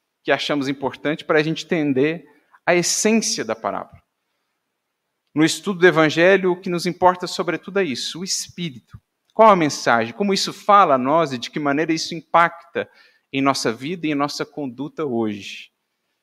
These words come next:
Não ficarmos excessivamente presos às formas,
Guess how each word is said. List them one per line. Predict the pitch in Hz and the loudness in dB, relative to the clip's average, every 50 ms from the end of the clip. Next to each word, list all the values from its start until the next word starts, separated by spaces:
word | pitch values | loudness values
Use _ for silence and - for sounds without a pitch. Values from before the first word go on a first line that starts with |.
| _ _ _ _ _ _ _ _ _ _ _ _ _ - | _ _ _ _ _ _ _ _ _ _ _ _ _ -6
Não | 165 170 196 196 | -2 0 0 0
ficarmos | - 202 - - 190 175 180 170 160 139 147 | -2 -6 -2 2 4 4 4 4 2 0 -2
excessivamente | 165 165 - 165 - - 151 143 139 131 139 135 135 - | -4 -4 -6 -6 -6 -4 -2 0 0 2 0 -2 -4 -8
presos | - - 139 131 147 151 143 107 117 107 - - - - _ | -10 -6 -4 -2 -2 -2 -2 -4 -8 -10 -10 -10 -12 -14 _
às | - 120 - - | -14 -10 -10 -10
formas, | - - - 147 175 185 185 180 147 135 127 110 110 110 104 101 101 - - - - - _ | -6 -2 2 4 4 6 6 6 6 4 4 2 0 0 -2 -4 -6 -8 -8 -10 -10 -14 _